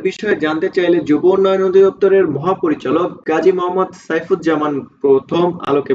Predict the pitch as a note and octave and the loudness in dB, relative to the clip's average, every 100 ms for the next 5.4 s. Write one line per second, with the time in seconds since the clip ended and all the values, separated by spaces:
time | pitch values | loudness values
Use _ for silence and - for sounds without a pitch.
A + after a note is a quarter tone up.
0 | B2+ B2 - - - _ _ - _ _ | -2 -2 -4 -8 -20 _ _ -20 _ _
1 | - D3+ D#3+ D3+ - C#3+ E3+ G#3+ G3 F#3+ | -4 0 0 -2 -6 -4 -2 2 4 4
2 | G3 - F#3+ F#3+ F#3+ F3+ F#3 - _ _ | 0 -4 -2 2 4 4 2 -8 _ _
3 | _ _ - F#3 G3+ F#3 E3 D#3 D3 C#3 | _ _ 2 4 4 0 -4 -2 -2 -2
4 | C3+ C3 E3 F3 F3+ F3 F#3+ F3+ - C#3 | -2 -2 -2 0 0 -2 -4 -4 0 2
5 | B2+ B2 B2 | 2 2 -2